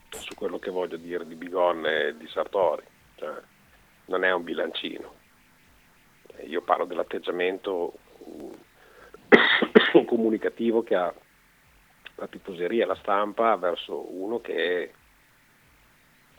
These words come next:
Van Hooijdonk, se l'avesse preso,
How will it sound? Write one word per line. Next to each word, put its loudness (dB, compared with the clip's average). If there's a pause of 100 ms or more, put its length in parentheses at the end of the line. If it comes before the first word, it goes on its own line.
(200)
Van 0
Hooijdonk, 2
se -4
l'avesse -6
preso, -2